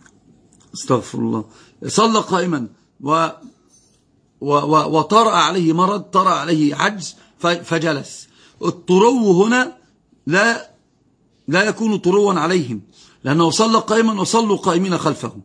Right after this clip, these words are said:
فما طرأ عليه لم يطرأ عليهم، ما طرأ عليهم لم يطرأ، لم يطرأ عليهم. لذلك إذا قعد بعد قيام،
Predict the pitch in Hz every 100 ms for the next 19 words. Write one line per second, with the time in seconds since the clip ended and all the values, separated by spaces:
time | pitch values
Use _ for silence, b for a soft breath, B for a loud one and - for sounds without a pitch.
0 | _ _ b b b - 175 190 185 226
1 | 240 226 196 196 226 208 196 220 202 160
2 | 151 131 104 - _ _ _ _ _ _
3 | _ _ _ _ _ _ - 156 151 196
4 | 190 151 185 202 - - 147 147 170 175
5 | 180 - - 131 160 180 170 - 135 123
6 | 95 b b b b 131 143 202 226 208
7 | 233 226 B B 165 165 170 165 160 226
8 | 202 165 147 151 143 143 151 156 156 156
9 | 185 214 170 214 254